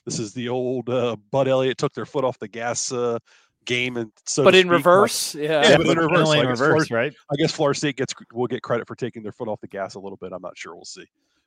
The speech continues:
Speaker 1: Um,
Speaker 3: Probably not.
Speaker 1: <laughs> probably not. Uh, shout out to Bud. Love, love Bud. Um, but, uh, yeah, it was ugly early. I mean,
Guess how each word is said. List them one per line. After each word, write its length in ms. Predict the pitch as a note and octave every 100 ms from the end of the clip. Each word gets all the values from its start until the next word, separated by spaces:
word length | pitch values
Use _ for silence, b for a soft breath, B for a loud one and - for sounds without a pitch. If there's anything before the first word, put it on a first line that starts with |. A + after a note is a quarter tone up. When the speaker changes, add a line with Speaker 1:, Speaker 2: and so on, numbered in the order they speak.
| -
Speaker 1:
Um, 400 | A2+ G#2 F#2+ F2+
Speaker 3:
Probably 240 | A#2+ G2
not. 200 | F2+ F2+ _ _ _ _ -
Speaker 1:
<laughs> 420 | D3 C3+ - -
probably 300 | D3+ D3 A#2+
not. 240 | G2+ E2+ - b b b b b -
Uh, 80 | G#2
shout 180 | - C3
out 120 | F#2+
to 60 | F#2+
Bud. 200 | F2 - _ _ _
Love, 180 | G#2 F2
love 220 | G2 F2+
Bud. 140 | F#2 - _ _ _
Um, 420 | A2 G#2 F#2 F2 _ _ _ _ _ _ _ _ _ _ - -
but, 280 | A#2 B2 -
uh, 380 | B2 A#2+ A2+ A2
yeah, 380 | C#3+ F3 B2 -
it 220 | - D#3+
was 140 | D#3
ugly 260 | D3+ E3 F3
early. 320 | F#3+ D#3+ A2
I 60 | A2
mean, 520 | A#2 A#2 A2+ A2+ -